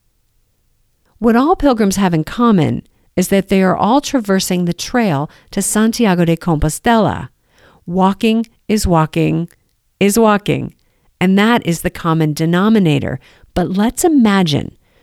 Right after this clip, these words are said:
two pilgrims walking the same route at the same time, walking exactly the same daily stages, starting and finishing in the same town each day. One is carrying their backpack and staying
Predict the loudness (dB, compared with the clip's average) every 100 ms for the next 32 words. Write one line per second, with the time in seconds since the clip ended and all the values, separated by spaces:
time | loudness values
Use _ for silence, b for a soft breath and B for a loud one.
0 | _ _ -4 2 2 2 0 0 0 -2
1 | -6 -2 0 0 0 -2 -4 -4 -4 0
2 | 2 2 4 4 2 -2 -12 _ _ _
3 | -6 -6 -4 -6 -2 -2 0 0 0 0
4 | -2 -8 b b b b b -2 0 0
5 | 0 -4 -2 -2 -2 0 0 0 -2 -2
6 | 0 2 2 2 0 2 0 0 0 0
7 | 2 -2 -2 -8 b b b b -4 0
8 | 2 2 2 0 -2 0 0 0 0 0
9 | -2 0 0 0 0 0 -2 -4 0 2
10 | 2 -2 -4 -4 -4 -6 -18 _ _ _
11 | _ _ _ _ _ _ _ _ -8 0
12 | 2 2 2 0 -2 -2 -2 0 2 4
13 | 2 2 0 -2 -2 -2 -2 -8 -20 _
14 | _ -2 0 0 0 0 2 0